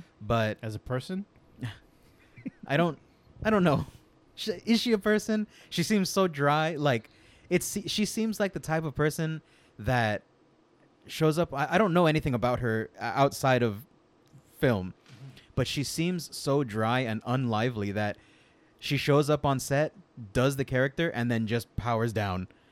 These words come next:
Speaker 1: Like, there's nothing else outside of the character.
Speaker 2: Mm-hmm.
Speaker 1: It didn't s-, it didn't feel like she added
Speaker 2: Maybe
Speaker 1: anything to
Speaker 2: because
Speaker 1: it.
Speaker 2: she's not, like, a huge,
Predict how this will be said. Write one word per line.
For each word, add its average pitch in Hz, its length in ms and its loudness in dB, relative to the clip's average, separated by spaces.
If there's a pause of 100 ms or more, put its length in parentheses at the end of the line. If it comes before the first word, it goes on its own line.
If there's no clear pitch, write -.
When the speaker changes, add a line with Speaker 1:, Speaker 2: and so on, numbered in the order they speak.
(180)
Speaker 1:
Like, 120 180 0
there's 127 200 2
nothing 135 680 2 (100)
else - 580 -2 (260)
outside 123 440 -2
of 107 320 -4
the 117 80 -2
character. 101 600 -4 (120)
Speaker 2:
Mm-hmm. 113 200 -6 (100)
Speaker 1:
It 135 60 0
didn't 143 260 0
s-, - 180 -10
it 147 100 -4
didn't 147 200 -2 (140)
feel 151 180 4
like 120 220 0
she - 240 -8
added 123 280 0
Speaker 2:
Maybe 175 120 2
Speaker 1:
anything 214 260 0
to 180 80 -4
Speaker 2:
because 147 220 2
Speaker 1:
it. - 40 -8
Speaker 2:
she's 131 200 -4
not, 131 200 -2
like, 127 160 -6
a 104 60 -4
huge, 120 520 -8